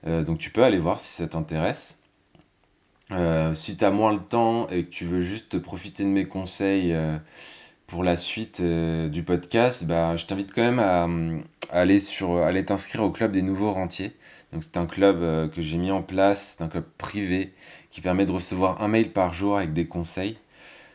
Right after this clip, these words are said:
Euh, et ce mail, il parle, il part tous les jours vers midi. Donc là, tu vois, il est une heure à l'heure où j'enregistre ce podcast. Et du coup, t'as loupé le mail d'aujourd'hui.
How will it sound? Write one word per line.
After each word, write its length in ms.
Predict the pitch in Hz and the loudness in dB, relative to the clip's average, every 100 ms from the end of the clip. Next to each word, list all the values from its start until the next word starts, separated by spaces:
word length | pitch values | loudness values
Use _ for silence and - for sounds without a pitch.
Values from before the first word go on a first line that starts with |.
| _ _ - | _ _ -2
Euh, 1200 | 80 80 82 82 80 78 78 78 76 76 - 67 | 2 4 4 4 2 2 2 0 -2 -4 -6 -6
et 120 | 87 82 | -6 -6
ce 180 | - | -2
mail, 320 | 85 92 104 98 | 2 6 6 4
il 100 | 80 | 6
parle, 400 | 92 98 87 87 | 6 6 2 0
il 100 | 95 | 0
part 200 | 107 95 | 0 0
tous 120 | - | -2
les 140 | 107 98 | 2 2
jours 260 | 98 110 | 2 0
vers 200 | 101 92 | 2 2
midi. 760 | 87 87 80 95 113 123 131 123 | 2 0 0 0 2 4 2 0
Donc 260 | 90 80 | -4 -4
là, 280 | 87 92 95 | 2 4 4
tu 180 | 95 - | 2 -4
vois, 240 | 82 85 | 0 2
il 140 | 85 76 | 2 0
est 180 | 76 76 | -2 -2
une 260 | 87 82 | -2 0
heure 260 | 85 95 90 | 2 0 0
à 120 | 80 | -2
l'heure 160 | 80 80 | -2 -2
où 100 | 80 | -4
j'enregistre 460 | 80 80 80 - | -4 -6 -8 -10
ce 60 | 78 | -10
podcast. 600 | 78 73 - 82 87 - - | -10 -10 -4 -4 -4 -10 -14
Et 200 | 73 71 | -10 -10
du 180 | - - | -12 -18
coup, 100 | - | -14
t'as 120 | - 73 | -8 -6
loupé 300 | 69 80 82 | -6 -2 0
le 120 | 73 | 0
mail 240 | 78 90 | 0 0
d'aujourd'hui. 520 | 78 87 90 98 123 | 0 -2 -2 -2 -4